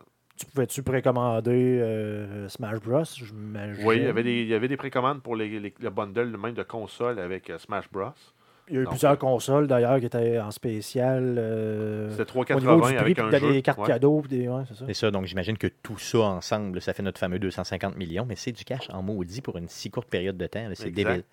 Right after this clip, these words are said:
Speaker 3: C'est débile. Donc, quarante-cinq pour cent de hausse, c'est assez fou. Donc, euh, bravo à Nintendo. D'autres news ?
Speaker 2: Ouais, on a une autre nouvelle concernant Nintendo. On a Universal Studios qui a annoncé,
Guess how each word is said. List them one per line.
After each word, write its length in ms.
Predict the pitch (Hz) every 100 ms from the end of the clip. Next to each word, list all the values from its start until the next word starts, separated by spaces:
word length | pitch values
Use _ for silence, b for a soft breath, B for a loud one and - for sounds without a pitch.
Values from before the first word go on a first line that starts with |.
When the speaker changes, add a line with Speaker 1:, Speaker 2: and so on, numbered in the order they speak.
| b b b _
Speaker 3:
C'est 140 | -
débile. 220 | 95 90 85
Donc, 120 | 98
quarante-cinq 360 | 104 104 113 98
pour 180 | 98
cent 140 | - 101
de 80 | 87
hausse, 280 | 98 107 -
c'est 300 | - 156 -
assez 320 | 98 - -
fou. 260 | 95 - 120 B B -
Donc, 160 | 92
euh, 40 | 92
bravo 300 | 90 90 123
à 120 | 110 110
Nintendo. 480 | 104 95 95 90 120
D'autres 180 | 120 156
news ? 200 | 185 123 90
Speaker 2:
Ouais, 220 | 110 160
on 100 | 135
a 60 | 110
une 140 | 117
autre 140 | 127 131
nouvelle 260 | 120 151
concernant 380 | 131 120 117 120
Nintendo. 480 | 127 120 120 113 175
On 100 | 165
a 80 | 120
Universal 720 | 98 147 226 196 180 160 160
Studios 520 | - 190 135 151 180
qui 120 | 143
a 60 | 120
annoncé, 580 | 110 107 - 147 151